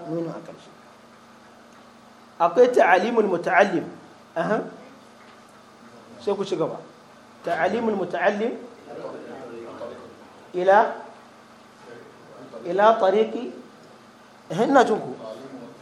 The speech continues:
Mhm. Fi tariqi ta'allum. Ta'alimul muta'allim, tariqat ta'allum. Ko ta'alim-, ta'alimul muta'allim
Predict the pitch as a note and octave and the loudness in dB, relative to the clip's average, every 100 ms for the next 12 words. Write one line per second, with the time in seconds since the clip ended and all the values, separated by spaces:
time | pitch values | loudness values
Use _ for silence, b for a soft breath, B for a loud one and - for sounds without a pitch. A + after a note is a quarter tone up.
0 | - - - - - - - - - - | -20 -20 -18 -18 -18 -20 -20 -20 -20 -16
1 | - E3 G#3 - - - - - - - | -6 -2 -2 -4 -14 -18 -16 -16 -16 -16
2 | - - - - A3 A#3 - F#3+ A3 A3 | -16 -16 -14 -6 -4 4 6 6 4 0
3 | - F3 D3 C3 E3+ - - - D3 F3+ | 0 4 4 4 -8 -12 -10 -2 4 4
4 | F#3+ A3+ F#3 E3+ F3 E3+ G#3+ A3 C4 - | 4 2 2 0 2 4 4 2 0 -4
5 | - - - F#3 F#3+ A3+ A3+ G3 F3 E3+ | -14 -18 0 4 6 4 4 2 2 4
6 | F#3+ E3+ - - G3 G#3+ G#3+ D#3+ F3 A3 | 4 2 -6 -4 -2 0 0 0 0 -2
7 | A3+ - E3 F3+ A3+ G#3+ F3+ E3 F3+ G3+ | -2 -2 -2 -2 -2 -2 -2 -4 2 2
8 | G#3 A3+ | 2 0